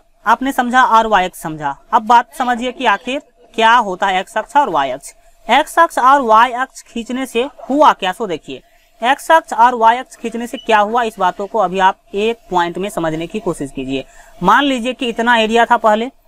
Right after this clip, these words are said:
ठीक है, और इस area में जब आपने क्या किया,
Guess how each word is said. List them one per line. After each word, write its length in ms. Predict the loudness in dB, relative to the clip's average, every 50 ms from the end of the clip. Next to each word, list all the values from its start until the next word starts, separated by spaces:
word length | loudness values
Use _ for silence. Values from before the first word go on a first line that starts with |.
| _ _ _ _ _ _
ठीक 200 | -10 -8 -4 0
है, 140 | 0 0 0 -2 -8 _ _ _ 0
और 240 | 2 4 4 2 0 -6 _ -8
इस 360 | -6 -6 -6 -8 -10 -16 -12 -6 -4
area 560 | -4 -2 -2 0 2 4 4 4 4 2 -2 _ -12
में 300 | -10 -8 -8 -8 -8 -6
जब 240 | -2 -2 -2 -2 -2 -2 2
आपने 420 | 2 2 2 2 -2 -8 -8 -6
क्या 200 | -4 -2 -2 -2
किया, 320 | -2 -2 -2 0 0 0